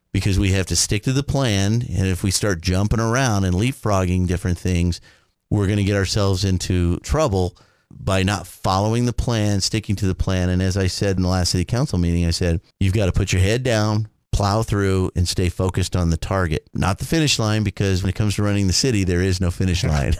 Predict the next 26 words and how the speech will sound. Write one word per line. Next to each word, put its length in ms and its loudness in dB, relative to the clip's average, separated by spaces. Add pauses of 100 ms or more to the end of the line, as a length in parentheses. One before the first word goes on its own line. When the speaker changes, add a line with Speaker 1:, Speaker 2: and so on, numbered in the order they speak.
Speaker 1:
<laughs> 120 -4
Speaker 2:
It 340 0
keeps 280 2
moving. 400 2
<laughs> 160 2
Speaker 1:
Exactly. 720 0 (320)
But 240 0 (340)
you 140 2
can 340 2
hit 220 0
these 200 2
targets. 560 0
And 120 0
our 80 0
targets 480 0
right 220 2
now 480 0 (320)
are 440 2 (300)
make 300 2
sure 360 2
that 140 0
we 100 2
have 140 0
great 280 0
public 280 0
safety 480 0